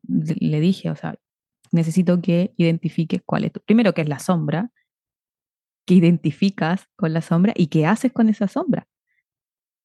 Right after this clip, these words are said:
Porque todos tenemos nuestra parte buena y nuestra parte no tan buena, y la no tan buena es trabajarla, pero para trabajarla hay que aceptarla. Y eso es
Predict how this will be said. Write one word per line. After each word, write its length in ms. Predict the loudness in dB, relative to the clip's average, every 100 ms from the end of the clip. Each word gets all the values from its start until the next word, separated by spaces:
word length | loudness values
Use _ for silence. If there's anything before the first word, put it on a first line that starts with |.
| _ _ _ _
Porque 220 | -4 -2
todos 440 | -2 2 2 2 0
tenemos 320 | -2 2 2
nuestra 320 | 2 0 -2
parte 300 | -2 -2 -2
buena 420 | 2 2 2 2
y 40 | 2
nuestra 280 | -2 -4 -4
parte 260 | -4 -2
no 140 | -2 0
tan 200 | 2 2
buena, 380 | 2 2 -2 -4
y 100 | -4
la 100 | -2
no 200 | -2 0
tan 200 | 2 2
buena 380 | 2 2 0 -4
es 160 | -10
trabajarla, 880 | -8 -6 -6 -6 -4 -2 -2 -2 -2 -6 _ _ _ _ _ -2
pero 220 | 0 2
para 240 | 0 -2
trabajarla 1000 | -2 -4 -4 -6 0 0 2 0 0 -2 -6 _ _ _ _
hay 100 | -4
que 120 | -2 -2
aceptarla. 840 | -4 -10 _ -6 -4 -6 -8 -14 _ _ _ _ _ _
Y 240 | 0 2 2
eso 400 | 2 2 0 0
es 720 | 2 2 2 0 -4 -20 -20